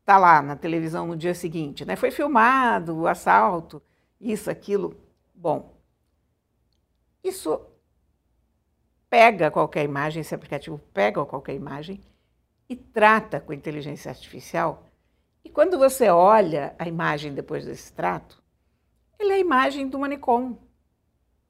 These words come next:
Ela tem um foco perfeito.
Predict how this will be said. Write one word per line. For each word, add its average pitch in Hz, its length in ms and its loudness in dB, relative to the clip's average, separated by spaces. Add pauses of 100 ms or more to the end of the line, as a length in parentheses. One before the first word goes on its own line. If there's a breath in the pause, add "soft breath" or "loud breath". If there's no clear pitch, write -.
(1160)
Ela 254 180 4
tem 277 180 -8
um 277 120 -4
foco 233 420 0
perfeito. 214 1000 -4